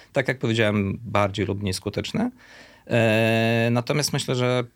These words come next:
przyszłość, e, kontroli owadów latających właśnie za pomocą lamp owadobójczym to jest, e, tak, to jest ultrafiolet, e, w tym paśmie, które jest potrzebne, emitowany przez, e,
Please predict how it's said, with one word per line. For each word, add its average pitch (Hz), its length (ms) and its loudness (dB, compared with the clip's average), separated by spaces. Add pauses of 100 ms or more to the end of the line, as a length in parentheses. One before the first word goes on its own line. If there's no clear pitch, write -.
(140)
przyszłość, - 800 0
e, 107 200 2
kontroli 110 600 0
owadów 101 340 2
latających 101 600 -2
właśnie 101 280 -2
za 101 80 -2
pomocą 98 360 -2
lamp 95 200 0
owadobójczym 104 720 -2
to 127 280 -2
jest, - 380 -2
e, 104 400 2 (100)
tak, - 180 -2
to - 120 -8
jest - 100 -8
ultrafiolet, 110 720 -2
e, - 520 -4
w - 100 -14
tym 98 240 -4
paśmie, 95 360 -2
które - 180 -4
jest 98 120 -4
potrzebne, 127 440 -4
emitowany 104 560 -2
przez, 92 420 -2
e, 90 320 -2